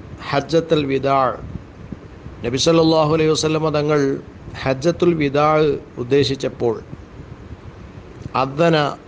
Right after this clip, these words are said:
ഫിന്നാസി ബിദാലിക്, നബി സല്ലല്ലാഹു അലൈഹി വസല്ലം തങ്ങൾ അത്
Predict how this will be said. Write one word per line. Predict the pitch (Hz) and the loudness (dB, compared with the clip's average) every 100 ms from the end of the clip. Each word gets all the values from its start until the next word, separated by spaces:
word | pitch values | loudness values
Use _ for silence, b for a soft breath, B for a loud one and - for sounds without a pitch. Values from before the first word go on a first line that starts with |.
| - | -16
ഫിന്നാസി | - 147 143 143 156 156 143 139 135 - | -4 -2 0 0 2 0 -2 -4 -8 -6
ബിദാലിക്, | 127 123 143 135 123 - - - - - - - - - - - - - - - 117 | -4 0 0 0 -2 -8 -14 -16 -20 -14 -14 -14 -18 -18 -18 -16 -16 -16 -18 -12 -6
നബി | 123 | -2
സല്ലല്ലാഹു | 135 156 156 151 151 143 | 0 2 2 2 2 2
അലൈഹി | 151 147 | 2 0
വസല്ലം | - 147 147 147 | 0 -2 -2 -2
തങ്ങൾ | 143 147 143 139 - - - - - - - - - | -2 0 0 -2 -8 -20 -20 -20 -20 -20 -20 -18 -4
അത് | 131 135 | -2 2